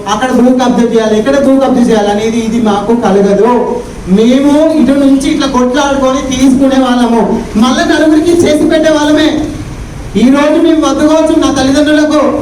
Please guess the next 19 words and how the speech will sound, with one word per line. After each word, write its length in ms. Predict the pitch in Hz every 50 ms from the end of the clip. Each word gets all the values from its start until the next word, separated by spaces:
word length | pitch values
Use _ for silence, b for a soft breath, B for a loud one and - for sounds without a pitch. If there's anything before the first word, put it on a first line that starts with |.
| - - - - - -
కానీ 360 | 240 226 233 262 285 302 320
మేము 220 | 320 320 330 - 285
అడుక్కునే 380 | 277 269 277 311 320 311 320
పైసా 420 | 311 - - 285 294 294 320 320 320 285
మళ్ళీ 260 | 277 285 294 320 320
వాళ్ళ 220 | 302 285 277 277
అక్కలకో, 400 | 262 247 - - 285 294 302 294
వాళ్ళ 320 | 302 302 294 285 277 247 269
చెల్లెలకో, 480 | 254 247 277 285 285 294 294 302 302
పెళ్ళిళ్ళకో 400 | 269 262 262 269 302 320 320 339
మేము 160 | 370 381 370 381
పెట్టాలి. 720 | - - 381 349 339 330 285 - - - - - - - - - - - - - - -
పెళ్ళిళ్ళకి 420 | 269 269 269 311 339 370 370 415 392
రమ్మంటారా? 500 | 339 330 - 330 339 339 330 311 311 311 - - 330 - - - -
పిలవరు. 360 | 339 403 415 370 - 320 - - - - - -
మా 100 | 180 180 180 175 175
డబ్బు 200 | 170 160 - 196 214 214
మాత్రం 260 | 214 202 220 220 214 202 190
కావాలి, 360 | 196 190 185 185 185 185 160